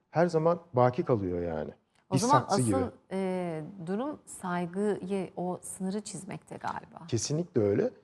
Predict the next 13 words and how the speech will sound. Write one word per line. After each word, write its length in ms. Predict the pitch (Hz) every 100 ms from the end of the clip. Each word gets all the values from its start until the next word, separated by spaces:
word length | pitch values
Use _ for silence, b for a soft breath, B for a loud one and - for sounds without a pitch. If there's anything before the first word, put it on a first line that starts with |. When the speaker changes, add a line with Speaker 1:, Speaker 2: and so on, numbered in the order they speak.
| b _
Speaker 1:
E, 160 | 123 127
işte 260 | 135 - 196
o 140 | -
saygıyı 560 | 175 - 139 156 165 208
da 120 | 170
hatırlamaları 540 | 135 170 180 190 196
için 260 | 175 - 220
bu 40 | 170
çift 300 | - 214 -
balonu 280 | 139 180 208
bir 60 |
metafor 480 | 165 156 165 - 185
gibi 320 | 131 107 95